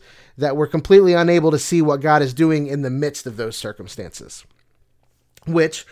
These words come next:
brings us to another thing that wilderness is fertile ground for, and that is wilderness is fertile ground for God's provision. As the Israelites were traveling through the wilderness, they may not have had everything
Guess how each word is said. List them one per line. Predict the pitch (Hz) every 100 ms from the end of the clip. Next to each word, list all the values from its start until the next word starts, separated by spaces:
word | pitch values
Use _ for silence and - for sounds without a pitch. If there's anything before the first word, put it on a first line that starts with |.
| - - - -
brings | 170 151
us | 151
to | 160
another | 156 220 262
thing | 147 139 135 175 - _ _ _
that | 143 151 147 151
wilderness | 160 175 170 160 156
is | 143
fertile | - 175 175 165
ground | 139 147 139 127
for, | 131 123 147
and | 147
that | 151 160
is | 147
wilderness | 143 175 175 165 165
is | 147
fertile | - 170 185 170
ground | 151 156 165
for | -
God's | 127 131 139 151 -
provision. | - 135 135 110 101 98 _ _ _ _ _ _ - - - _ _ _ _ _ _ _ _
As | 175 160
the | 196
Israelites | 214 220 208 196 175
were |
traveling | 156 - 180 185 185
through | - 165
the | 151
wilderness, | 143 143 139 139 165 - - _ _ _ _
they | 165 180 170
may | 170 196 262
not | 262 220 214
have | 202 170
had | 170 165
everything | - 165 170 180 160 151 147 143 143